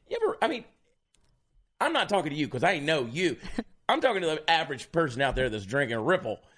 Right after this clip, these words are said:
Speaker 1: Like, you wanna read the back <laughs> label, and you're like, "Okay, it has hints of raspberry and, and cow patty, and here's a, you know, a chocolate chip, and, I mean, peanut butter." And
Speaker 2: Yeah. No,
Speaker 1: <laughs>
Speaker 2: it
Speaker 1: I mean,
Speaker 2: takes some
Speaker 1: it's
Speaker 2: time.
Speaker 1: crazy.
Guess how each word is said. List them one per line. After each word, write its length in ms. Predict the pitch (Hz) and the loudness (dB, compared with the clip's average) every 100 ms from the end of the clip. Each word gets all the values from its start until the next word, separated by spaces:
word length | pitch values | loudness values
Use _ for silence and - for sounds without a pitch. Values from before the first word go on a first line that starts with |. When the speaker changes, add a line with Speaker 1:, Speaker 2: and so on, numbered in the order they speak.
| _ | _
Speaker 1:
Like, 280 | - 156 151 | 2 2 2
you 140 | 190 233 | -2 2
wanna 240 | 214 180 | 2 2
read 240 | 160 190 | 2 2
the 80 | 147 | 0
back 340 | 139 151 143 127 | 2 4 2 0
<laughs> 0 | |
label, 500 | 139 151 160 120 113 | 0 2 2 0 -2
and 80 | 139 | 0
you're 100 | 139 | 2
like, 220 | 117 - | 2 2
"Okay, 300 | 151 139 123 | 0 2 0
it 100 | 123 | 2
has 200 | 127 101 | 2 0
hints 300 | 147 147 131 | -2 -2 -2
of 160 | 104 | -2
raspberry 840 | 120 127 123 98 117 113 113 113 110 | 2 2 2 -2 0 2 2 2 0
and, 240 | 107 107 | -2 -4
and 160 | 107 107 | -4 -4
cow 220 | 113 113 | 0 0
patty, 540 | 113 113 107 107 104 101 | 0 0 0 0 0 -2
and 120 | 98 - - | -4 -10 -6
here's 280 | 120 127 110 | 0 0 2
a, 160 | 127 - | -2 0
you 100 | 131 | 0
know, 140 | 117 | 2
a 60 | 107 | 0
chocolate 400 | 139 123 123 - | 0 0 0 -4
chip, 400 | - 117 104 113 | -2 0 0 -2
and, 180 | 110 117 | -2 0
I 120 | 147 | 0
mean, 320 | 160 143 117 | 0 -6 -6
peanut 320 | 151 147 98 | -2 -2 -2
butter." 360 | 120 117 110 107 | 0 2 2 2
And 80 | 196 | 0
Speaker 2:
Yeah. 220 | 175 156 - - - | -2 -4 -12 -12 -4
No, 400 | 240 214 175 - | -2 -2 -6 -8
Speaker 1:
<laughs> 40 | - | -2
Speaker 2:
it 100 | 285 | 0
Speaker 1:
I 40 | |
mean, 100 | 220 | 0
Speaker 2:
takes 160 | 415 - | -2 -2
some 100 | 339 | -2
Speaker 1:
it's 80 | |
Speaker 2:
time. 120 | 240 180 | 0 2
Speaker 1:
crazy. 500 | - 349 - - | 4 4 0 -4